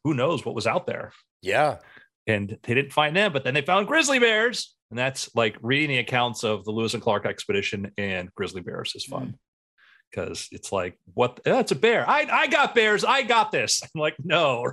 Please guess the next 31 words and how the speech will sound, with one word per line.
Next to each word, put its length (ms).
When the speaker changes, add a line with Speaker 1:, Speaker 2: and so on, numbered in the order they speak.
Speaker 1:
<laughs> 760
Speaker 2:
You're 100
like, 140
Speaker 1:
Um, 280
Speaker 2:
"Ooh, 320
that's 300
a, 200
you're 240
a 40
big 240
feller, 340
aren't 240
you?" 120
Speaker 1:
<laughs> 60
Yeah. 320
Uh, 480
terrified. 800
So, 280
like, 140
we 120
could 80
write 120
a 40
horror 220
story 260
just 180
about 220
that. 200
So 120
Speaker 2:
So 120
Speaker 1:
anyhow, 300